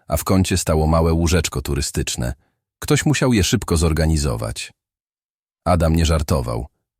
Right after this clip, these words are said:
Chciał, żebym poczuła się bezpiecznie. Nie jak bezdomna dziewczyna z dzieckiem, jak człowiek. Kiedy położyłam Michaśka do łóżeczka i usiadłam na brzegu łóżka, przez chwilę nie mogłam się ruszyć.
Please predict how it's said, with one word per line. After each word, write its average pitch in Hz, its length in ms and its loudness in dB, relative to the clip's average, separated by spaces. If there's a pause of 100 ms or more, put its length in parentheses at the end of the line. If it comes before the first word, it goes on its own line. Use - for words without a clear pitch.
(260)
Chciał, 82 320 2
żebym 78 280 2
poczuła 78 360 0
się 78 140 0
bezpiecznie. 69 680 -2 (640)
Nie 110 120 4
jak 78 180 2
bezdomna 76 540 2
dziewczyna 78 460 0
z 69 100 -2
dzieckiem, 67 560 -4 (400)
jak 73 200 0
człowiek. 62 680 -2 (920)
Kiedy 90 240 2
położyłam 90 520 4
Michaśka 87 420 0
do 76 100 0
łóżeczka 78 460 0
i 76 60 2
usiadłam 78 480 2
na 71 100 2
brzegu 71 320 0
łóżka, 78 400 0
przez - 240 -2
chwilę 113 340 0
nie 85 120 4
mogłam 80 340 2
się 69 160 -2
ruszyć. - 460 -4